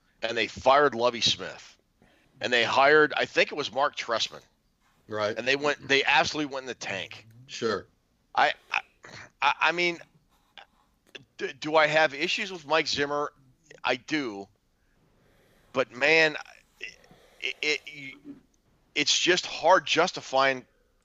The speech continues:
Speaker 1: firing the guy. I mean, he went ten and six, won a playoff game. But I, I agree with you when you say, well, now you're looking at twenty twenty, and it's just kind of this, it's just like it's setting up for a lame duck season. I, I don't know. I, I,
Speaker 2: You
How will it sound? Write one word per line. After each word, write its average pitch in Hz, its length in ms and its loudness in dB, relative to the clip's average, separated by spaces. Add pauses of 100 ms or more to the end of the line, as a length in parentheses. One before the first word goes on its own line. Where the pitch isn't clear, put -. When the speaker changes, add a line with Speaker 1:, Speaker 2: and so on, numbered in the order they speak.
(140)
Speaker 1:
firing 151 440 2
the 92 80 -12
guy. 90 260 -4
I 110 60 0
mean, 127 280 -4 (200)
he 120 160 -16
went 139 240 -4
ten 139 160 2
and 135 100 -2
six, 135 280 0
won 123 100 2
a 120 40 2
playoff 127 440 2
game. 90 260 -8 (1120)
But 180 240 6 (140)
I, 151 180 2 (120)
I 151 120 4
agree 160 320 0
with 202 160 -6
you 151 100 -10
when 151 140 -8
you 143 80 -6
say, 156 260 2
well, 143 380 -2
now 139 160 2
you're 165 180 0
looking 151 240 -2
at 127 100 -4
twenty 151 280 -2
twenty, 156 460 2
and 127 100 -2
it's 123 200 -2
just 135 260 2
kind 143 200 2
of 135 80 4
this, - 360 -2 (840)
it's 127 160 -4
just - 220 0
like 147 200 2
it's - 140 0
setting 151 320 4
up 156 120 -2
for 123 160 -8
a 113 40 -6
lame 131 260 -4
duck 123 220 0
season. 87 400 -6
I, 107 200 0
I 143 120 2
don't 143 140 2
know. 120 280 -2
I, 120 240 0
I, 123 80 0
Speaker 2:
You 131 200 -2